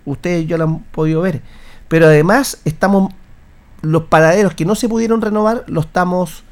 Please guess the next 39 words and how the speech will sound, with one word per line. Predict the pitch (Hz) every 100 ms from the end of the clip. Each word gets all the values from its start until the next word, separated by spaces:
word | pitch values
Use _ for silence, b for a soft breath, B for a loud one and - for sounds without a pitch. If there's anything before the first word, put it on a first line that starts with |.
| B B B B B
reponiendo | - 151 156 147 180 196
con | 170
recursos | 151 156 151 185
nuestros | 220 233 220 - 214 -
y | -
también | 160 170 214
los | 220
estamos | 160 190 185
manteniendo. | 180 175 160 160 123 113
Entonces, | 127 - 156 156 156 147 B B B B B
por | 147
ejemplo, | 190 190 156 156 -
hay, | 151 156 156
hay, | 147 143
hay | 139 143
muchas | 185 202 190
paletas | 160 170 185
publicitarias | 170 156 147 - 127 170 196 160
de, | 156 151 - -
de, | - 143 127 123 - -
de | -
medio | 139 165 151
metro | 165 185 196 190 196 - b b -
que |
estaban | 147 - 196 196
en | 180
la | 160
ciudad, | 170 165 165
que | 175
las | 196
estamos | 214 220
retirando | 226 226 208 - 180
porque | 170 160
están | 160 160
en | 156
desuso, | 160 190 180 160 160
porque | 147
no | 151
se, | 151